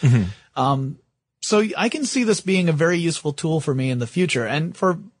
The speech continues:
Speaker 2: lots of other people as well, students, scholars, you know, more other journalists. And just, uh, if, if you just have one of those things where, you know, you just need to know the answer to something, like, what's the population of Detroit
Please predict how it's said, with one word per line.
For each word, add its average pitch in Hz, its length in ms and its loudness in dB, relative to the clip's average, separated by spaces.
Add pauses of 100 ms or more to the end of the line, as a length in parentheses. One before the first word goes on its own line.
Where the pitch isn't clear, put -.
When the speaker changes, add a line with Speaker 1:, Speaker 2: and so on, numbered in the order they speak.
(100)
Speaker 2:
lots 208 260 0
of 175 100 0
other 160 240 2
people 147 280 0
as 131 80 2
well, 123 200 2
students, 175 480 0
scholars, 139 560 2
you 120 80 -4
know, 110 260 -6 (140)
more 139 400 0 (200)
other 147 200 2
journalists. 185 680 0 (420)
And 220 120 0
just, 233 260 0
uh, 220 200 -4
if, - 280 -8 (200)
if 156 180 -2
you 226 80 -2
just 202 240 -2
have 196 340 2
one 196 180 0
of 190 80 0
those 196 260 2
things 190 280 -2
where, 185 120 2
you 180 320 -2
know, 165 60 2
you 170 160 0
just 196 200 0
need 170 260 2
to 180 60 2
know 147 680 2 (480)
the 131 120 -2
answer 151 300 0
to 120 60 0
something, 104 500 -4
like, 92 160 -14 (400)
what's 180 260 0
the 180 160 2
population 160 580 0
of 139 100 -2
Detroit 131 580 0